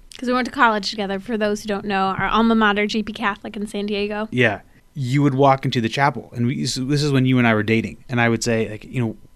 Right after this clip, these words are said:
Speaker 2: "Wh-, where are you going?" She's like, and you, and you'd say, "Oh, yeah, I'm, I'm just gonna go to the chapel to pray." And I'm sitting there, like, thinking, "Oh, like, maybe I should do that. Like, I, I have nothing else better to do. Like, I should go in there as well." So that's what I did.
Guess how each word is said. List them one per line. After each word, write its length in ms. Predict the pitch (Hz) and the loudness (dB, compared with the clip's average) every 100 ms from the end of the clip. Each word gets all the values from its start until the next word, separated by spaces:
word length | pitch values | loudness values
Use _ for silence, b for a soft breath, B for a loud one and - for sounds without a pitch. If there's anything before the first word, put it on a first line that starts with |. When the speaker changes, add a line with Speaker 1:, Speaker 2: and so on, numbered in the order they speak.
| - - | -20 -20
Speaker 2:
"Wh-, 160 | - 127 | -12 -6
where 140 | 131 | -4
are 80 | 123 | 0
you 60 | 135 | 0
going?" 220 | 147 127 | 2 0
She's 160 | 107 117 | -2 -6
like, 200 | 113 - | -6 -6
and 100 | 123 | -6
you, 280 | 123 117 113 107 | -4 -2 -4 -6
and 120 | 110 | -8
you'd 140 | 107 - | -6 -2
say, 300 | 110 104 104 - - _ - | -2 -2 -6 -20 -20 _ -4
"Oh, 20 | |
yeah, 80 | 147 | 0
I'm, 140 | 131 | 0
I'm 160 | 113 127 | -4 -6
just 100 | - | -4
gonna 140 | 127 | -2
go 60 | 120 | 0
to 40 | |
the 80 | 113 | 0
chapel 280 | 110 117 110 | -2 -4 -4
to 80 | 101 | -6
pray." 420 | - 120 107 92 _ _ _ _ _ _ _ _ _ - | 0 0 0 -4 _ _ _ _ _ _ _ _ _ -2
And 220 | 147 139 135 | 2 2 2
I'm 240 | - 170 | 4 4
sitting 340 | 190 196 196 175 | 6 6 6 6
there, 240 | 135 123 | 4 2
like, 180 | 123 120 | 0 0
thinking, 420 | 135 120 123 - - _ - | 0 2 0 0 -8 _ -10
"Oh, 200 | 117 110 - | -8 -8 -8
like, 180 | 107 104 | -10 -6
maybe 260 | 113 135 135 | -2 2 2
I 80 | |
should 160 | 165 123 | 0 -2
do 120 | 110 | -2
that. 200 | 110 104 | -2 -4
Like, 140 | 104 107 - _ _ - - | -8 -10 -14 _ _ -16 -2
I, 180 | 117 113 | 0 2
I 180 | 107 | 6
have 160 | 160 113 | 6 6
nothing 240 | 107 107 | 0 -4
else 160 | 107 101 | -6 -4
better 180 | 110 104 | -4 -6
to 100 | 98 | -6
do. 200 | 98 120 | -4 0
Like, 240 | 123 113 - - | 0 -2 -8 -6
I 40 | |
should 200 | 117 123 | -2 0
go 120 | 131 | 4
in 60 | 135 | 4
there 60 | 127 | 4
as 80 | |
well." 220 | 151 165 98 | 4 4 4
So 140 | 156 | 4
that's 180 | 151 143 | 4 6
what 60 | 151 | 6
I 40 | |
did. 380 | 165 151 - | 8 6 4